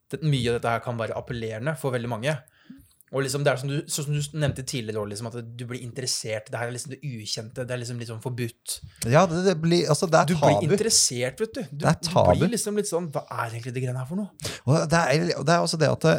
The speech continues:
Speaker 2: når man, når man har muligheten til å så utforske noe som er tabu, så blir det, som du sier da, det blir veldig interessant.
Speaker 1: Ikke sant?
Speaker 2: Det, det, det er, det er også, det er det masse bevis på. Hvis du gjør noe
Speaker 1: Mm.
Speaker 2: lovlig, så mis-,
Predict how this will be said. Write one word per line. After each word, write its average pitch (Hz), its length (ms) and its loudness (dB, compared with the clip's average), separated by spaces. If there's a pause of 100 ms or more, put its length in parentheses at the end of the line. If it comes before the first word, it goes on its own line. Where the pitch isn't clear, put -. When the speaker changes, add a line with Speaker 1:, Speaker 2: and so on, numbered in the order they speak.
Speaker 2:
når 120 280 4
man, 143 400 2 (100)
når 120 200 6
man 131 140 6
har 123 140 2
muligheten 104 540 4
til 117 100 0
å 110 80 6
så - 220 2 (100)
utforske 107 360 0
noe 131 120 2
som 131 140 0
er - 100 -6
tabu, 117 300 4
så - 160 0
blir 101 180 2
det, 135 300 2
som 147 120 -2
du 139 100 0
sier 139 200 2
da, 147 80 2
det 139 160 0
blir 113 220 2
veldig 123 400 -2
interessant. 151 560 -4
Speaker 1:
Ikke 139 160 0
sant? 139 460 4 (260)
Speaker 2:
Det, - 0 -
det, 147 180 2
det 151 80 4
er, 147 140 2
det 143 100 -4
er 156 80 0
også, 160 200 -2
det 139 100 6
er 147 80 8
det 156 80 2
masse 165 340 -2
bevis 131 320 2
på. 185 160 2
Hvis 151 160 0
du 170 80 2
gjør 143 220 6
noe 151 160 2
Speaker 1:
Mm. - 80 2
Speaker 2:
lovlig, 151 260 4 (360)
så - 240 4
mis-, 170 380 2